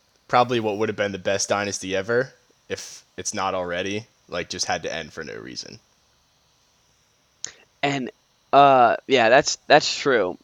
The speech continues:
Speaker 2: What was also, what I loved about this episode was it talked about his shoe deal with Nike.
Speaker 1: Mm-hmm.
Speaker 2: And, uh, 'cause the,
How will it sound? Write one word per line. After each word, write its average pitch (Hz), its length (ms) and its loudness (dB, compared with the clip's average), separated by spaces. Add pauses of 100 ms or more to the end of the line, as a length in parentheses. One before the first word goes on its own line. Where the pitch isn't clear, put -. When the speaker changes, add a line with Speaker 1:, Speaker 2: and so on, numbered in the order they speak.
Speaker 2:
What 143 180 4
was 160 140 0
also, 165 580 6 (300)
what 131 120 4
I 156 60 10
loved 160 240 6
about 156 240 6
this 123 160 -2
episode 165 400 0
was 123 300 0 (280)
it 139 120 0
talked 165 260 6
about 147 340 10 (440)
his 151 240 -4
shoe 143 260 0
deal 170 400 2 (480)
with 123 180 -10
Nike. 117 440 0
Speaker 1:
Mm-hmm. 98 120 -8 (840)
Speaker 2:
And, 135 200 -6 (520)
uh, 131 320 6
'cause 135 240 -6
the, 147 180 2